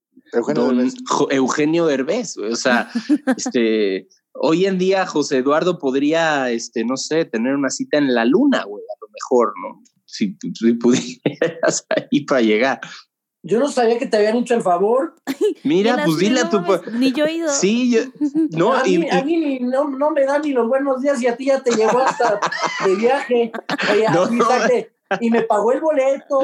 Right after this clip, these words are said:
Speaker 4: me, me, me
Speaker 2: Todo
Speaker 4: quedé en su
Speaker 2: estuvo conmigo el
Speaker 4: casa.
Speaker 2: fin de semana. <laughs> Este, claro.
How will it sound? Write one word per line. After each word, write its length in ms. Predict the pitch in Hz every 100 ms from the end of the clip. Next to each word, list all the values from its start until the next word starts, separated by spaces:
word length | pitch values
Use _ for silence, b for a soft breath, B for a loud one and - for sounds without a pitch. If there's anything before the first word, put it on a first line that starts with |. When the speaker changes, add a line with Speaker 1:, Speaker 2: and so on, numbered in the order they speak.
| 269 277
Speaker 4:
me, 80 | 247 - 208
me, 180 | 208
me 40 | 208
Speaker 2:
Todo 240 | 185 202
Speaker 4:
quedé 80 | 226
en 40 | -
su 80 | 247
Speaker 2:
estuvo 220 | 226 247
conmigo 320 | 247 190 240 233
el 60 | 240
Speaker 4:
casa. 120 | 208
Speaker 2:
fin 120 | 208
de 80 | 208
semana. 1000 | 196 170 170 180 185 180 180 175 175 170
<laughs> 220 | 151 -
Este, 580 | 160 - 151 139 139 123
claro. 280 | 139 147